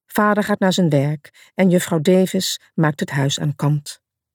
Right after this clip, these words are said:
Op zondag komt moeder meestal op visite. Juffrouw Davis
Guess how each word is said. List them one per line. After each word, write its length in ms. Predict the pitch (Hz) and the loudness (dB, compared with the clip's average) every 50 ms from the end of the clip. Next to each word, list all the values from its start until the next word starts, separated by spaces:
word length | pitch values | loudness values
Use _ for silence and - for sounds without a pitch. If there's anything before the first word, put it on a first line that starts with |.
| _ _ _ _ _ _ _ _ _ _ _ _ _ _ _ | _ _ _ _ _ _ _ _ _ _ _ _ _ _ _
Op 160 | 214 214 - | -2 -2 -2
zondag 560 | - - 311 330 262 185 160 160 180 - - _ _ _ _ | 0 2 4 4 4 4 2 0 -2 -4 -8 _ _ _ _
komt 240 | _ - 202 185 - | _ 0 0 0 4
moeder 460 | 202 247 320 302 - 143 127 135 139 139 | 4 4 4 4 2 0 -2 -2 -4 -2
meestal 520 | 151 151 151 143 139 - - 156 143 147 | 0 2 2 2 2 0 -2 -2 -2 -2
op 160 | - - 143 | -2 -4 -8
visite. 580 | - - - 185 - - 208 175 - - 160 147 _ _ _ _ _ _ _ _ _ _ _ _ _ _ _ _ _ _ _ _ _ _ _ | -8 -6 -4 -4 0 0 -2 -2 -2 -8 -12 -12 _ _ _ _ _ _ _ _ _ _ _ _ _ _ _ _ _ _ _ _ _ _ _
Juffrouw 320 | _ 185 156 - - 156 147 | _ -4 -4 0 0 -2 2
Davis 540 | 143 160 147 147 151 147 180 180 - - | 2 2 2 2 2 0 -2 -4 -4 -6